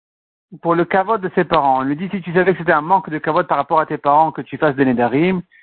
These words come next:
les gens, ils vont dire de tes parents, ils vont parler de, du, du mal de tes parents en te voyant faire comme ça des Nedarim. Est-ce que tu les aurais fait ?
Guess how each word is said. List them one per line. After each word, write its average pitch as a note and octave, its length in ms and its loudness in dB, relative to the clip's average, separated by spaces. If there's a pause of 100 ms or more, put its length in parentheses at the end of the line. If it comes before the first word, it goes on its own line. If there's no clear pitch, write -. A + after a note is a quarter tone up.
(240)
les C3 120 4
gens, F3 200 2
ils D3 100 -8
vont D3 160 -4
dire D#3 160 0
de D3 80 -2
tes C#3+ 140 0
parents, C#3+ 180 2
ils D3 100 -4
vont B2+ 120 -8
parler D3 260 0
de, C#3+ 100 -4 (160)
du, B2+ 220 -6
du A#2 200 -10
mal E3+ 280 2
de C#3 80 -8
tes C#3+ 120 -4
parents C#3 480 2
en C#3 140 0
te D3+ 140 -6
voyant D3 320 2
faire D3 180 0
comme D3 160 0
ça D#3 80 0
des C3 100 2
Nedarim. B2+ 400 2
Est-ce F3+ 120 2
que G#3 80 0
tu F#3 140 0
les C#3+ 180 4
aurais A#2+ 180 0
fait ? A3 380 2